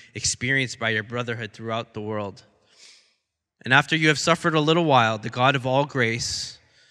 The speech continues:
who has called you to his eternal glory in Christ, will himself restore, confirm, strengthen, and establish you. Let's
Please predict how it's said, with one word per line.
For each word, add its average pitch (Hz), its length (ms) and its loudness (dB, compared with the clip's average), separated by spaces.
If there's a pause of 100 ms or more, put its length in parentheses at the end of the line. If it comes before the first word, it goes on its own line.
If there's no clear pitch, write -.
(200)
who 127 140 -4
has 127 180 -2
called 139 360 0
you 139 80 -4
to 147 140 -6
his 127 160 -2
eternal 131 360 -4
glory 127 380 -4
in 123 80 -6
Christ, 110 460 -10
will 117 140 -8
himself 123 640 -8 (420)
restore, 151 880 -4 (680)
confirm, 151 880 0 (480)
strengthen, 156 800 0 (120)
and 120 180 -2
establish 110 560 -4
you. 90 200 -12 (2250)
Let's - 280 -12